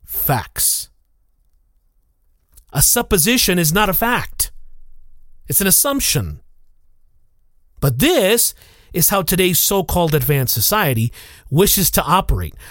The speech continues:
on suppositions masquerading as facts, because a few scientific or academic experts came to a consensus over here on theories that have only been formulated over the last fifty to seventy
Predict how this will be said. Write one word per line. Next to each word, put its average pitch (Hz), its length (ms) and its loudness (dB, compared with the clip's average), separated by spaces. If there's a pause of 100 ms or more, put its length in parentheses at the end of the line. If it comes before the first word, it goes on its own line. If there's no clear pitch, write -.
(120)
on 175 200 4
suppositions 151 1040 2
masquerading 165 880 2
as 131 160 0
facts, - 480 -2 (220)
because 165 400 2 (460)
a 160 100 0
few 262 220 2
scientific 208 720 0
or 165 140 2
academic 156 520 0
experts 120 720 -4 (380)
came 262 240 2
to 269 120 2
a 240 60 2
consensus 185 800 0
over 165 200 2
here 139 460 -2 (320)
on 165 180 2
theories 160 720 0 (300)
that 175 120 0
have 165 140 0
only 269 260 0
been 214 200 0
formulated 170 640 0
over 156 100 0
the 156 80 0
last 185 320 0
fifty 254 380 -2
to 233 80 -4
seventy 156 600 -2